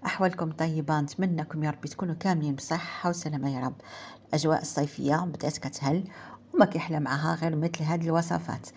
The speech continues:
اليوم ان شاء الله غادي نحضروا مع بعض كلاص بحجم عائلي كيجي هائل جدًا، قوامه قشطي،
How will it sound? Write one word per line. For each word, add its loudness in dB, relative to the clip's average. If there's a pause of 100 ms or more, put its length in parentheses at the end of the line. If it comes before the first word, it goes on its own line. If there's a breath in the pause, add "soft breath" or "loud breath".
(260 loud breath)
اليوم 6
ان 2
شاء -4
الله 4
غادي 2
نحضروا 0
مع 0
بعض 4 (420 loud breath)
كلاص 2
بحجم 0 (100)
عائلي 2
كيجي 2
هائل 0
جدًا، 2 (500 loud breath)
قوامه 8
قشطي، 2